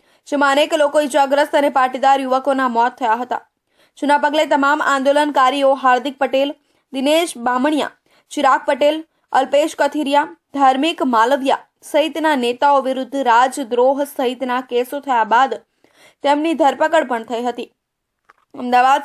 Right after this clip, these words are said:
સહિત વિવિધ જગ્યાએ ચૌદ જેટલા કેસો નોંધાયા હતા. આ તમામ કેસો હવે મુખ્યમંત્રી ભૂપેન્દ્ર પટેલે પાછા ખેંચી લીધા હોવા અંગેનો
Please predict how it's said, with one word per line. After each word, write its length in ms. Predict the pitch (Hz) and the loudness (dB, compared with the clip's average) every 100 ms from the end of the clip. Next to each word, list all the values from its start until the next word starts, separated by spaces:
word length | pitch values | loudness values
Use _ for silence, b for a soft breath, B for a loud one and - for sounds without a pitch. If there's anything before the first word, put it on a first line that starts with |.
| - | 0
સહિત 240 | 302 294 | 0 0
વિવિધ 380 | 302 285 294 285 | 0 -2 -4 -6
જગ્યાએ 480 | 285 294 269 285 294 | -2 0 2 2 0
ચૌદ 440 | 285 269 294 262 | 0 0 0 -2
જેટલા 480 | 302 - 269 269 269 | -6 -4 -2 0 0
કેસો 380 | 269 254 262 285 | 0 -4 -2 -4
નોંધાયા 340 | 277 269 262 | -2 0 0
હતા. 300 | 269 269 294 - _ b b b b | -2 -6 -8 -10 _ b b b b
આ 80 | 262 - _ | -6 -6 _
તમામ 420 | 285 269 277 320 349 | 0 2 2 0 -2
કેસો 400 | 311 285 330 320 | -2 -2 0 0
હવે 240 | 285 277 | 2 2
મુખ્યમંત્રી 600 | 277 277 302 277 262 302 | 0 -2 -2 -2 -2 -6
ભૂપેન્દ્ર 440 | 269 262 262 262 | -4 -2 0 0
પટેલે 420 | 277 269 240 269 269 | -2 -2 0 0 0
પાછા 640 | 262 262 277 - 302 311 | 0 0 0 2 2 2
ખેંચી 560 | 311 285 254 262 311 | 0 -4 -4 -4 -6
લીધા 300 | 285 247 254 | -6 -2 0
હોવા 320 | 254 240 226 240 | 2 2 2 0
અંગેનો 500 | 240 247 247 254 | 0 -4 -4 -4